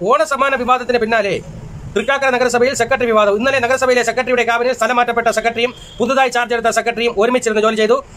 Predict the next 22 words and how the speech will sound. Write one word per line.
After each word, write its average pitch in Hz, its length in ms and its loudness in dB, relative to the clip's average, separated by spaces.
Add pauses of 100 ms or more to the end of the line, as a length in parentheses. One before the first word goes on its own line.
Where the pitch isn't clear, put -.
(640)
കെ 226 40 2
എൻ 277 260 0
കൃഷ്ണകുമാറായിരുന്നു 240 680 2
ഇവിടെ 214 200 2
സെക്രട്ടറി. 226 360 -2
അദ്ദേഹത്തെ 233 480 0
കഴിഞ്ഞ 226 160 0
പതിനാറിന് 220 340 2
തൃശൂർ 220 260 2
കോർപ്പറേഷൻ 214 380 0
ഇലക്ട്രിസിറ്റി 208 460 -2
വിഭാഗം 196 400 0 (200)
അഡീഷണൽ 233 280 0
സെക്രട്ടറിയായി 202 420 0
സ്ഥലം 190 200 -2
മാറ്റി. 165 200 -2
പകരം 196 320 2 (220)
പുനലൂർ 240 280 2
മുനിസിപ്പാലിറ്റിയിൽ 233 640 -2
നിന്ന് 214 200 4
ബി 208 100 -2
അനിൽകുമാറിനെ 208 680 0